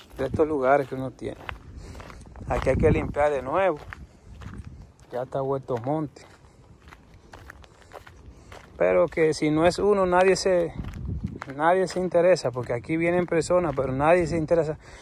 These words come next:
en limpiar ni se quitar una piedra. Ahora yo vi que como está abandonado el camino, y déjame sacar tiempo para limpiarlo, porque este es un lugar que uno ha tenido que hacer con sacrificio y, y vale la pena mantenerlo limpio,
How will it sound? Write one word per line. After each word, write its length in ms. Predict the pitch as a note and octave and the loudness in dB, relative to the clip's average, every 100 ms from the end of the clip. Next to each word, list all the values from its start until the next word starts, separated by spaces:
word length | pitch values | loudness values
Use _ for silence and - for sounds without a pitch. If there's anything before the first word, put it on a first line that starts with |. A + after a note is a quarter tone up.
| - - | -20 -8
en 160 | C#3+ | -2
limpiar 500 | D3 C3 C3+ E3 F3+ | -2 -2 6 8 8
ni 120 | E3+ D#3 | 6 2
se 160 | D3+ | -2
quitar 320 | - C#3 D#3 | -2 2 4
una 180 | F3 E3 | 4 2
piedra. 420 | C#3+ C#3+ C3 G#2+ - - - - - - - | 0 0 0 -2 -8 -20 -20 -20 -20 -20 -2
Ahora 280 | C#3+ D#3 F#3 | 6 8 8
yo 280 | F3 G3 F#3+ | 6 6 6
vi 180 | G3+ F3 | 4 0
que 80 | |
como 180 | F3 E3+ | 0 0
está 160 | D3+ E3+ | 4 6
abandonado 560 | F3+ F3 F3 F#3 F#3+ F3+ | 6 6 2 2 2 2
el 60 | |
camino, 480 | D#3+ D#3 F#3+ F#3+ E3 | 2 0 0 -2 -2
y 120 | D#3 | -2
déjame 480 | C3 - - F3+ G3 | -6 -10 -2 0 2
sacar 340 | - F#3+ F3+ | 2 4 4
tiempo 320 | D3 F3 D#3 C#3 | 4 0 0 0
para 240 | C3 C3+ | 0 0
limpiarlo, 540 | C3 B2 D3 D3+ A#2 - - - - - - - - | -2 -2 2 4 4 -4 -16 -20 -20 -18 -18 -18 -10
porque 240 | B2+ B2+ | -4 0
este 140 | C#3+ F3 | 0 0
es 40 | |
un 60 | F3+ | 2
lugar 280 | E3+ F3+ | 6 6
que 140 | D#3+ E3 | 6 2
uno 240 | D#3+ F3 | 4 4
ha 60 | F3 | 4
tenido 420 | F3 E3+ E3+ F3 | 2 0 2 2
que 240 | D3+ E3+ D#3+ | 2 4 4
hacer 300 | C#3+ E3 D#3+ | 4 2 2
con 140 | D#3+ | 2
sacrificio 680 | D#3 D3 C3+ - F#3 - - - - - - - - - - - - - | 0 0 -2 -2 -4 -4 -12 -20 -20 -20 -20 -20 -20 -20 -20 -20 -20 -14
y, 360 | B2+ B2 A#2 G#2 - - - - | -10 -8 -8 -10 -14 -20 -20 -10
y 60 | C3 | 2
vale 200 | C#3 E3 | 4 6
la 100 | F3 | 6
pena 240 | D#3 F3 | 6 4
mantenerlo 640 | F3 E3 D#3 D#3+ F3 F3 E3 | 4 2 2 2 2 4 2
limpio, 440 | D3+ F3+ E3+ A2 | 2 -2 -4 -12